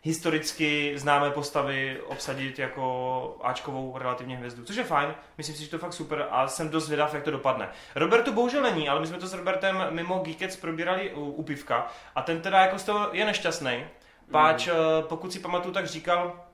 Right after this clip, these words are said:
Speaker 1: že jako nechápu, proč tuhle látku dali zrovna Jáklovi, to za prvý.
Speaker 2: Mm.
Speaker 1: A za druhý, že to je podle něj celý jako odsouzený do háje a
Speaker 2: No,
Speaker 1: že nějaký
Speaker 2: asi.
Speaker 1: Ben Foster to prostě nemůže zachránit, jo.
Speaker 2: Mm.
Speaker 1: Co ty
Speaker 2: Ale
Speaker 1: si o tom myslíš, Marty?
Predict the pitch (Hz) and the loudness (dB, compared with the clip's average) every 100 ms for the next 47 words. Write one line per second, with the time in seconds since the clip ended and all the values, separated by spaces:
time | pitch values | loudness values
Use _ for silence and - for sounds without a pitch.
0 | - - - 160 147 165 180 185 170 165 | -20 -20 -16 -6 0 2 4 2 2 0
1 | 185 185 185 190 190 185 185 180 180 175 | 0 0 -4 -6 0 2 2 2 0 0
2 | 190 180 151 139 120 117 - 151 147 135 | 0 2 2 0 -4 -6 -6 -6 -4 -4
3 | 120 120 123 123 120 113 143 160 160 180 | -8 -10 -10 -8 -8 -4 0 2 0 0
4 | 170 165 - 170 - 165 175 175 175 165 | -2 -2 -4 -4 -2 -2 -2 -2 -4 -4
5 | 165 165 160 170 160 170 156 151 135 113 | -4 -2 -4 -4 -6 -2 0 4 4 4
6 | - 135 143 139 151 147 143 143 147 147 | 2 0 2 0 0 -2 -2 -6 -6 -6
7 | 143 - 147 143 143 143 143 143 139 117 | -8 -4 -4 -4 -4 -4 -4 -4 -2 -2
8 | 110 107 123 123 110 - - - - - | -4 -8 -10 -10 -12 -14 -20 -20 -20 -10
9 | 156 139 165 156 143 143 143 131 135 | -4 -2 0 0 -4 -6 -6 -6 -8